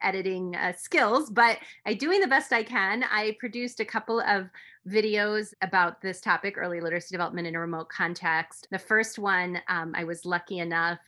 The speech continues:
to have some literacy coaches from around the state who were willing to play the role of students. So I could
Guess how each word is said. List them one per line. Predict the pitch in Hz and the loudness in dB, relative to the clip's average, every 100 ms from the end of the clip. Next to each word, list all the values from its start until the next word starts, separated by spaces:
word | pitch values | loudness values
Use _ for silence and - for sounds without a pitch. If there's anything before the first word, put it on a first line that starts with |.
| - - | -12 -6
to | 180 170 - | -4 -4 -8
have | - 175 | -4 -4
some | - 190 165 165 | -4 -6 -4 -6
literacy | 180 180 180 - 180 170 156 | -4 -2 -2 -4 -8 -8 -8
coaches | - 247 254 180 165 170 | -4 -4 -2 -2 -2 -4
from | - 175 | -6 -4
around | 165 165 170 165 | -2 0 0 -2
the | 165 | -6
state | - 190 165 - - | -6 -6 -4 -8 -8
who | |
were | 180 165 | -6 -4
willing | 175 175 170 156 | -4 -4 -4 -6
to | 160 | -10
play | - 196 | -4 -4
the | 180 | -2
role | 175 180 170 | -4 -4 -4
of | 156 | -6
students. | 214 202 277 311 - - - - - | -6 -2 -2 -2 -6 -16 -20 -20 -18
So | - 214 190 | -2 2 2
I | 175 | 2
could | - 180 | -2 -8